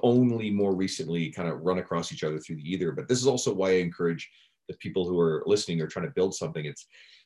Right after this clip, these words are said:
don't just fixate on trying to gain the attention or, God forbid, like, curry the favor or write in language that you, to get the approval of, you know, a, a, a Doctor Mike Israetel, right? It, it just so happens that I've had a longstanding personal relationship with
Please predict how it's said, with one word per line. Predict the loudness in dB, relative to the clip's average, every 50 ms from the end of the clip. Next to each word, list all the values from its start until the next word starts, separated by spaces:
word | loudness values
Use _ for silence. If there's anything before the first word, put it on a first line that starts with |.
| _ _ -10 6 10
don't | 10 10 10 8 2 0
just | 2 6 6 6 6 4 0 -4 -2
fixate | -2 -2 0 0 -2 -2 -2 -4 -4 -4
on | -2 -2 0 0 0 0 0 -2 -2 -4 -8 -10
trying | -8 -4 -4 -4 -2 -4
to | -4 -4
gain | -2 -2 -2 0
the | 0 -2
attention | -2 -4 -6 -8 -6 -6 -8 -8
or, |
God | -4 -2 0 0 0 -2
forbid, | -6 -8 -6 -4 -4 -4 -6 -8 _ -10
like, | -10 -10 -10
curry | -6 -2 0 0 2 0
the | -2 -4
favor | -2 0 0 0 0 -2 -2
or | -4 -4 -4 -4 -4 -2 0
write | 0 0 0 0 -2 -6 -4
in | -2 -2
language | 0 0 0 0 0 0 0 -2 -2 -2
that | -4 -6 -6 -10 _ _ _ _ _ -12
you, | -12 -12 -12 -10 -8
to | 0 2
get | 2 2 2
the | 0 -4
approval | -6 -4 -6 -6 -4 -2 0 0 0 0 0
of, | -2 -2 0 -2 -2 -4 -8 _ -20 -20 _ _ -4
you | 0
know, | 0 0 0 2 0
a, | -2 -2 -2 -4 -8 _ _ _
a, | -2 0 2 2
a | 4
Doctor | 6 6 4 4 2 0
Mike | 0 0 -2
Israetel, | -2 -4 -6 -8 -10 -12 -10 -4 0
right? | 2 2 2
It, | 2 0
it | -2 4
just | 8 8 8 8
so | 6 2
happens | 2 2 2 2 0
that | 0 0
I've | 0 0 0
had | 0 0
a | 0 -2 -2 -4
longstanding | -2 0 0 0 0 0 0 0 0 0 -2 -2
personal | 0 0 0 0 0 0
relationship | 2 2 2 2 0 -2 -6
with | -6 -6